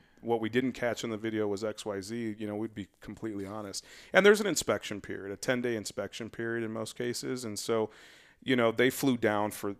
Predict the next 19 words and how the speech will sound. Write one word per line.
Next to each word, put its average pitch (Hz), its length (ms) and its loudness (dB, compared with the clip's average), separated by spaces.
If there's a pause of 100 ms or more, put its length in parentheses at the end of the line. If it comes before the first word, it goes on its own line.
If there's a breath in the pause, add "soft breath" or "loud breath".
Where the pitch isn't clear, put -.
(220)
the 98 280 -2
ten-day 113 360 -2
inspection 95 540 -6
period, 98 420 -6
and 101 80 -8
they're 104 100 -4
like, 101 180 -6
"Yeah, 175 140 2
we 127 140 -4
like 127 240 -6
it." 92 200 -10
But, 117 240 0 (120)
uh, 92 60 -10 (360)
to 117 200 -2 (300)
submit 131 440 0
the 139 120 2
offer 117 420 4
and 101 140 -6
commit, 110 480 -4